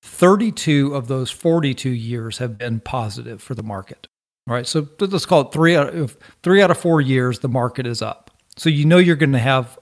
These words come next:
a down year a quarter of the time. And, and, and you're just gonna have to accept that and deal with that. But the other three that are up,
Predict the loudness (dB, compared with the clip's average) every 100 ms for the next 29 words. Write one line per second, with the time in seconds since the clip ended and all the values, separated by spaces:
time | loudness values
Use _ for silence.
0 | -8 -4 -2 0 0 -2 -4 -8 -12 _
1 | _ _ _ _ _ -8 -6 0 2 2
2 | -2 -4 -10 -10 -12 _ _ _ _ _
3 | -6 -4 -2 0 0 -2 -4 -2 -2 -4
4 | -4 0 2 2 -2 -2 0 0 0 -4
5 | -4 -8 _ _ _ _ _ _ -18 -6
6 | 0 2 2 2 0 -4 -8 -12 -14 _
7 | _ _ _ _ -6 2 4 4 -2 _
8 | _ -6 -2 0 2 2 4 2 0 -10
9 | -4 0 2 2 2 0 -2 -4 -2 0
10 | 0 -4 -8